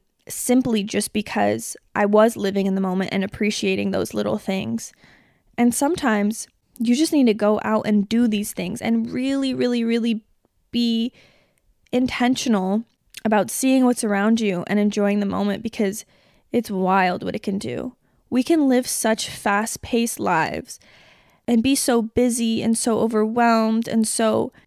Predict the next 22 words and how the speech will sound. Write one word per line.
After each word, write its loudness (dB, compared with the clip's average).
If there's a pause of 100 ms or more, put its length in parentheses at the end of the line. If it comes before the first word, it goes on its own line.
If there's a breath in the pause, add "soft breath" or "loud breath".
(200)
<sighs> -6
you 6
know, 4 (560 loud breath)
hooked 0
on 4
the 4
idea 2
of, -2
like, 0 (480 loud breath)
finding 2
this -4
happiness 0 (100)
in 0
other -4
people 0
or 0 (200)
in 4
experiences 0
or -2
in 2
money 2
or 0